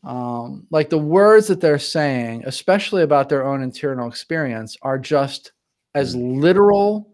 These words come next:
Speaker 1: as they can possibly be. And what you've gotta do is
Speaker 2: Yeah.
Speaker 1: kind of prevent your mind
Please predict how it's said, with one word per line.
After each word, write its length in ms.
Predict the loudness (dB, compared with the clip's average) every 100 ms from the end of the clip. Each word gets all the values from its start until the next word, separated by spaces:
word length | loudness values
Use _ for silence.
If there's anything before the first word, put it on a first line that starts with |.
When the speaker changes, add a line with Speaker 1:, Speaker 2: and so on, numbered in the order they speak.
| _ _ _
Speaker 1:
as 160 | -6 -2
they 160 | -2
can 160 | -2 -6
possibly 680 | -4 -4 -4 -6 -6 -6 -8
be. 300 | -8 -12 -10
And 80 | -6
what 160 | -6
you've 120 | -6 -2
gotta 260 | 0 0
do 560 | -4 -6 0 2 2 -2 -14 -20 -6
is 140 | -4
Speaker 2:
Yeah. 40 | -2
Speaker 1:
kind 180 | -2 0
of 180 | 0 -2
prevent 680 | 2 2 2 0 0 -2 -6
your 260 | -4 0 2
mind 840 | 0 0 0 0 -2 -4 -8 -10